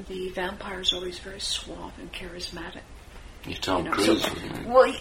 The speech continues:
Speaker 1: uh, yeah,
Speaker 2: And
Speaker 1: we, we romanticize them in a way,
Speaker 2: Mm.
Speaker 1: right? What did
Speaker 2: Wasn't
Speaker 1: Paul
Speaker 2: Brad Pitt in that movie as well?
Speaker 1: Yeah, yeah. Obviously, it's been, uh, well milked for everything that it's worth in film about vampires,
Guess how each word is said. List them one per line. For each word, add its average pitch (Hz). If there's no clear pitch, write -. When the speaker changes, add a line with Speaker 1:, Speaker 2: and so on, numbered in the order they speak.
Speaker 1:
uh, 240
yeah, 254
Speaker 2:
And -
Speaker 1:
we, 226
we 240
romanticize 247
them -
in -
a -
way, -
Speaker 2:
Mm. -
Speaker 1:
right? -
What 339
did -
Speaker 2:
Wasn't 120
Speaker 1:
Paul -
Speaker 2:
Brad 117
Pitt 127
in 120
that 127
movie 131
as -
well? -
Speaker 1:
Yeah, -
yeah. -
Obviously, -
it's 165
been, 143
uh, 123
well 165
milked 156
for -
everything 123
that 90
it's -
worth -
in 143
film -
about 156
vampires, -